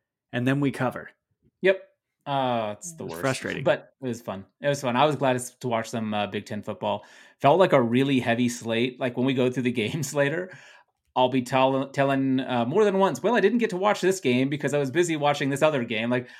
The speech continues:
Speaker 2: I
Speaker 1: It
Speaker 2: only
Speaker 1: was
Speaker 2: have, like, so many devices <laughs> I can watch games on. So
Speaker 1: it wa-,
Speaker 2: it
Speaker 1: it was
Speaker 2: was
Speaker 1: the
Speaker 2: a lot of back
Speaker 1: return
Speaker 2: and
Speaker 1: of
Speaker 2: forth.
Speaker 1: football. It was great. Uh, I, I mentioned it a few weeks ago when the S E C came back that it was the first time I felt like,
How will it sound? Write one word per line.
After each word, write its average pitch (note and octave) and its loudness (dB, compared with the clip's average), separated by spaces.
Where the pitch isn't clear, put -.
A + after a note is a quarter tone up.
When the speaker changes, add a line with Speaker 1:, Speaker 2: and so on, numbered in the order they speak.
Speaker 2:
I C#3+ 2
Speaker 1:
It - 6
Speaker 2:
only G#3 4
Speaker 1:
was C#3+ 0
Speaker 2:
have, D#3 0
like, C3 2
so D#3 0
many D3+ -2
devices C3 0
<laughs> - -
I C#3 2
can D#3+ -2
watch D#3 2
games A#3+ -2
on. A#2 2
So C#3 4
Speaker 1:
it C3+ 6
wa-, C#3 4
Speaker 2:
it C3 0
Speaker 1:
it D3 4
was - 6
Speaker 2:
was C#3+ -2
Speaker 1:
the C#3+ 4
Speaker 2:
a - 6
lot C3 6
of B2 2
back B2 4
Speaker 1:
return A#2+ -2
Speaker 2:
and A2 -4
Speaker 1:
of A2 -2
Speaker 2:
forth. G#2+ -8
Speaker 1:
football. - -8
It A#2+ -2
was A2 -6
great. G#2 -6
Uh, G2+ -6
I, G#2+ -4
I A#2 0
mentioned C3 -2
it B2+ -2
a - -2
few - -4
weeks B2+ -2
ago G#2 -2
when A2+ 0
the G#2+ -2
S G#2+ -2
E A2+ -4
C A2 -6
came G#2 -6
back G2+ -4
that G#2 -4
it - -2
was F#2+ -8
the G2+ -12
first A2+ -6
time A2+ -4
I G2+ -2
felt G#2 -4
like, G2+ -8